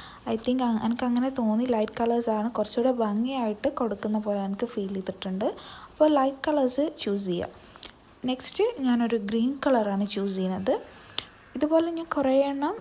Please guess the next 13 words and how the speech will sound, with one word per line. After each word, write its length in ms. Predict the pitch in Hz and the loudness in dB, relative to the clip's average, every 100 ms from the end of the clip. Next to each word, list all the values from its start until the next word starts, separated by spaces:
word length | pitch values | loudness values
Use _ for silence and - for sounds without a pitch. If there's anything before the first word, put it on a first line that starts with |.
| - | -4
ചെയ്ത് 300 | - 233 233 | 0 2 2
വെച്ചതാണിത്. 680 | 220 - 208 196 202 208 254 | 0 0 0 0 0 -2 -2
അപ്പോൾ 240 | 254 302 349 302 | 2 2 4 2
ഒരുപാട് 380 | 294 294 294 302 | 4 4 4 2
സ്ട്രിപ്സ് 380 | - 254 - 247 | 0 -2 -2 0
ഞാൻ 200 | 226 233 - - - - | 2 0 -2 -12 -18 -12
ഇതുപോലെ 360 | 233 220 214 269 - | -2 2 4 4 2
ചെയ്ത് 220 | 294 285 | 2 4
വെച്ചിരുന്നു. 500 | 269 240 - 196 - - - - - - - - _ - | 2 2 -2 -8 -10 -14 -20 -20 -20 -16 -16 -16 _ -8
ഇനി 240 | 294 349 453 | -6 -6 -2
നമ്മൾ 300 | 294 214 180 220 - | 0 0 0 -4 -6
ഇതിൽ 240 | 220 185 175 202 - | -8 -6 -4 -6 -6
നമ്മുടെ, 360 | 208 202 240 | -6 -4 -4